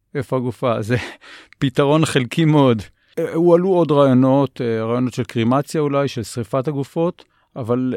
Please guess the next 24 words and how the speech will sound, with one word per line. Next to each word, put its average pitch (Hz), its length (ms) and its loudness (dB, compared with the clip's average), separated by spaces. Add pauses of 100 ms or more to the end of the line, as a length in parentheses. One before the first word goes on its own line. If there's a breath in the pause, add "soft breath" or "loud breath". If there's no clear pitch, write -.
לא 147 340 2
מצ-, - 420 -2
אנחנו 135 220 -2
לא 151 100 2
מוצאים 151 320 -2
לידם 131 280 -4
מתקנים 131 460 -4
כאלה. 160 280 -6 (500 soft breath)
והרעיון 147 680 0
אולי 190 400 0
שאני 156 1120 -4
הכי 165 400 -4
נוטה 156 320 -2
לזרום 143 600 0
איתו, 135 180 -4
והוא 120 380 -2
נראה 123 220 0
לי 143 80 -4
הכי 143 200 -6
הגיוני, 160 520 -2
זה 139 140 -4
הרעיון 131 220 -2
של, 135 320 -6
אה, 131 240 -2